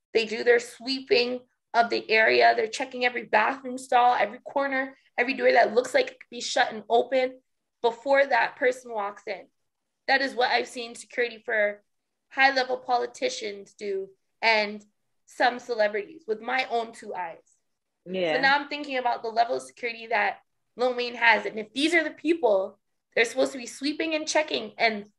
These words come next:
Speaker 1: looking out for me. It ain't, it ain't,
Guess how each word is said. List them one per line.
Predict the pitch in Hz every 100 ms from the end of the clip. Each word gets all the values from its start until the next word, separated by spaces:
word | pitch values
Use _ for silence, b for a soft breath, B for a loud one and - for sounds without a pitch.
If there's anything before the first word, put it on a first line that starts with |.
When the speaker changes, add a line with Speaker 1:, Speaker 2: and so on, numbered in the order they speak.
| -
Speaker 1:
looking | 220 262 277
out | 269 247 -
for | 240 226
me. | 240 370 269 208 - _ _ _ _ _ _ _ _ _ _ _ _ _ _ _ _
It | 285 330
ain't, | 370 -
it | 311
ain't, | 330